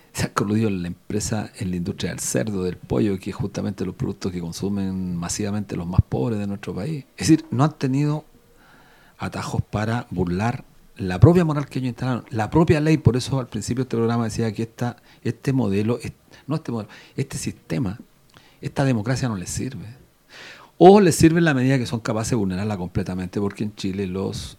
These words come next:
eh, ladrones de cuello y corbata, los delincuentes, los criminales, no tienen sanciones.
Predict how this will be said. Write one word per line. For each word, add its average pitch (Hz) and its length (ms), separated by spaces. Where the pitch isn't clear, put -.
eh, 90 800
ladrones 98 480
de 101 80
cuello 98 180
y 95 60
corbata, 92 460
los 87 260
delincuentes, 90 760
los 85 100
criminales, 90 680
no 117 140
tienen 147 260
sanciones. 151 520